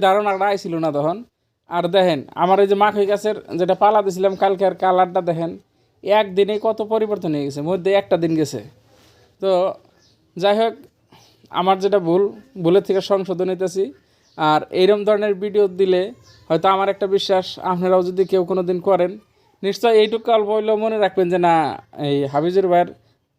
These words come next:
YouTube চ্যানেল বা Facebook পেজে দেখছিলাম যে আদিল অ্যাগ্রো ফার্ম Facebook থেকে যে এরম পালা দিছিল, ওইটা ভাঙ্গে আবার শুকিয়ে আবার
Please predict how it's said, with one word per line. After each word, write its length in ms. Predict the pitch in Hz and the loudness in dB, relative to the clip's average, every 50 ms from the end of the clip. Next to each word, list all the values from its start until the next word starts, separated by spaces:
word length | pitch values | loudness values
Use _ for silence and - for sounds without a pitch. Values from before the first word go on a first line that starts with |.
| _ - | _ -8
YouTube 420 | 196 190 175 - 185 190 190 185 190 - - | -8 -8 -4 -2 0 0 0 -2 -6 -8 -4
চ্যানেল 240 | 180 165 165 175 180 175 | -2 0 0 0 2 2
বা 60 | 175 175 165 | 2 2 2
Facebook 300 | 175 170 165 160 175 170 - | 2 -2 0 -2 -4 -4 -2
পেজে 200 | 190 180 165 170 165 | -2 -2 -2 0 -2
দেখছিলাম 380 | 185 180 - - 160 170 185 202 214 - 165 165 | -2 -4 -2 -2 -2 -2 -2 -4 -6 -8 -6 -2
যে 80 | 160 160 165 165 | 0 2 2 2
আদিল 160 | 165 170 170 175 | 2 2 0 0
অ্যাগ্রো 180 | 170 156 165 151 | 0 0 -2 -2
ফার্ম 140 | 175 160 160 170 165 | -2 -2 -2 -2 -6
Facebook 280 | 175 160 160 170 170 175 160 170 160 | -6 -6 -6 -8 -8 -8 -10 -12 -10
থেকে 220 | 180 165 175 185 208 240 _ _ _ _ _ _ _ _ _ _ _ _ - | -6 -2 -2 -2 -2 -4 _ _ _ _ _ _ _ _ _ _ _ _ -14
যে 220 | 160 151 165 165 160 156 - - 170 | -6 -2 0 0 0 0 0 -2 0
এরম 240 | 175 185 185 190 185 180 170 196 | 2 2 2 0 -2 -4 0 2
পালা 180 | 190 196 202 190 180 | 4 4 4 2 2
দিছিল, 240 | 180 170 - 185 180 196 208 214 202 190 | -2 -6 -6 -4 -2 -2 -2 0 0 -2
ওইটা 180 | 180 170 180 175 165 | 0 0 0 2 2
ভাঙ্গে 280 | 165 165 175 180 196 196 196 190 | 0 0 0 -2 0 0 0 0
আবার 180 | 175 180 175 175 175 170 170 - | 0 0 0 0 -2 -2 -6 -6
শুকিয়ে 300 | - 196 185 170 185 190 190 | -4 -4 -2 0 0 0 2
আবার 140 | 185 180 180 | 4 4 2